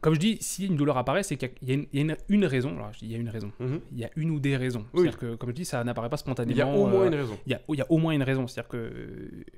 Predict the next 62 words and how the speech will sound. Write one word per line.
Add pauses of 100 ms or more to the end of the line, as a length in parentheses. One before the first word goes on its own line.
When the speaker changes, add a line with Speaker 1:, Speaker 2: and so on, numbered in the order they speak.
(360)
Speaker 1:
il
faut
essayer
de
comprendre
le
pourquoi
du
comment,
mais
c'est
juste
que
c'est
illusoire
de
trouver
une
cause
unique.
Souvent,
c'est
un
contexte
général
qui
peut
faire
que. (1040)
Et
donc
oui,
il
y
a
probablement
quelque
chose
qui
a
changé. (100)
Et
c'est
vrai
que,
euh, (120)
très
souvent,
moi,
j'ai
des
patients
qui
viennent
me
voir,
qui
me
disent, «
Bah
voilà,
euh,